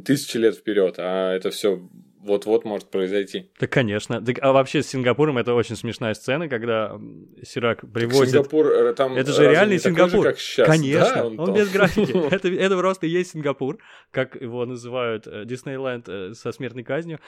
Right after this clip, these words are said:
Speaker 2: То есть это просто какое-то сумасшествие, какое-то пиршество технологий,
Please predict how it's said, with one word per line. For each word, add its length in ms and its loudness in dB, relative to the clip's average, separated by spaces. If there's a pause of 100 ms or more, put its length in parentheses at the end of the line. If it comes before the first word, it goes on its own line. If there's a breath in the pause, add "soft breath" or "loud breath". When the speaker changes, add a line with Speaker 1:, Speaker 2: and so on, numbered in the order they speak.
(160 loud breath)
Speaker 2:
То 80 -2
есть 100 -2
это 140 -2
просто 260 -4
какое-то 560 -4
сумасшествие, 840 -6
какое-то 260 -6
пиршество 400 -10
технологий, 960 -8